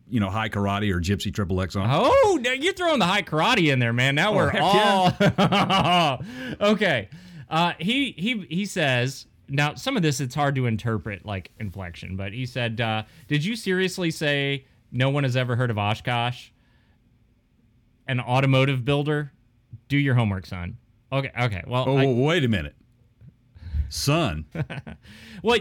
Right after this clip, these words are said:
Speaker 2: you, you explained to me that means, like, he's from the Deep South and he's, that's just
Speaker 1: Could
Speaker 2: a,
Speaker 1: be.
Speaker 2: yeah.
Speaker 1: Could be.
Speaker 2: Um, okay, so first of all, yes, I seriously said I've not heard of Oshkosh. I'm gonna double down on that 'cause I think most people haven't. And technically, dude, they are not an automotive builder. They are a military defense contractor.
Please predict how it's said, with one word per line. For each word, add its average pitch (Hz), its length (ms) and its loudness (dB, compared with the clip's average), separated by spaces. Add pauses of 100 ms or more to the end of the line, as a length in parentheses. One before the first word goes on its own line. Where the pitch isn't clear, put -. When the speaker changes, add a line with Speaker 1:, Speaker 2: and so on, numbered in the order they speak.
Speaker 2:
you, 240 180 -2
you 269 280 0
explained 220 320 0
to 175 60 2
me 165 100 2
that 151 220 0
means, 151 200 0
like, 139 160 -2
he's 127 200 -2
from 127 180 -4
the 113 60 0
Deep 104 200 -2
South 98 320 -6
and 98 140 -4
he's, 98 220 -2
that's 98 200 -6
just 254 180 0
Speaker 1:
Could - 60 2
Speaker 2:
a, 90 140 2
Speaker 1:
be. 92 100 -8
Speaker 2:
yeah. 92 200 -8 (560)
Speaker 1:
Could 180 160 2
be. 170 40 2
Speaker 2:
Um, 214 520 2 (160)
okay, 214 260 2
so 202 180 -2
first 262 300 -2
of 214 80 -6
all, 196 240 0
yes, 190 260 0
I 185 120 0
seriously 180 440 -2
said 156 380 0
I've 131 180 0
not 139 220 0
heard 135 160 2
of 117 80 0
Oshkosh. 110 720 -2 (100)
I'm 127 80 0
gonna 127 140 2
double 131 280 0
down 120 280 2
on 113 140 2
that 110 200 0
'cause 113 140 -2
I 117 80 0
think 120 160 -4
most 110 260 0
people 110 240 -4
haven't. 107 480 -2 (380)
And 165 320 0
technically, 214 480 -2
dude, 156 320 2
they 175 100 2
are 156 100 2
not 127 360 4
an 127 80 2
automotive 123 500 2
builder. 156 460 -4
They 139 180 -2
are 143 140 0
a 117 100 0
military 120 540 -2
defense 101 360 -4
contractor. - 600 -12